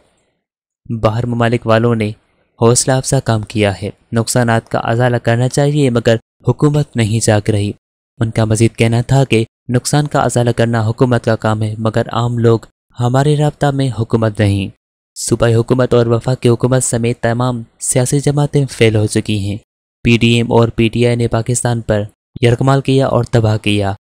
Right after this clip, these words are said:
आटा माफिया, पेट्रोल माफिया, ये सब लोग पीडीएम और पीटीआई में हैं।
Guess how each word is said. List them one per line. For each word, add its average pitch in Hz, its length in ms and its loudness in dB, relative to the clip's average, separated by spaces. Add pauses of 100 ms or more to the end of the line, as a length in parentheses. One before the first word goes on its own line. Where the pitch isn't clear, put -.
(420)
आटा 113 240 2
माफिया, 117 420 -2
पेट्रोल 117 320 0
माफिया, 120 440 0
ये 117 180 2
सब 139 280 0
लोग 147 260 2
पीडीएम 117 460 0
और 113 220 0
पीटीआई 120 500 0
में 107 140 -2
हैं। 104 260 -4